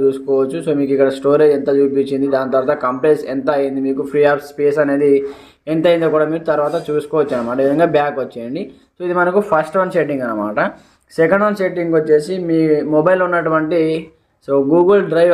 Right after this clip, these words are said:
అప్లికేషన్ ఉంది కదా, వన్స్ దాన్ని ఓపెన్ చేయండి. So ఇక్కడ నేను ఓపెన్ చేసి మీకు చూపిస్తాను చూడండి. So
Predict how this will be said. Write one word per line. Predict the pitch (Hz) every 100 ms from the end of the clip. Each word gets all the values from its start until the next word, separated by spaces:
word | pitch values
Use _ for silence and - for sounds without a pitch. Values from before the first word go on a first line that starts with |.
| 160
అప్లికేషన్ | 160 170 175 165 151
ఉంది | 143 139
కదా, | 147 156
వన్స్ | 143 156 147
దాన్ని | 143 156 - 139
ఓపెన్ | 135 151 147
చేయండి. | 127 127 143
So | 143
ఇక్కడ | 143 143
నేను | 135
ఓపెన్ | 127 151 156
చేసి | 156 156
మీకు | 139
చూపిస్తాను | 135 123 135 139 131 123
చూడండి. | 113 113 160 - - _ _ _
So | _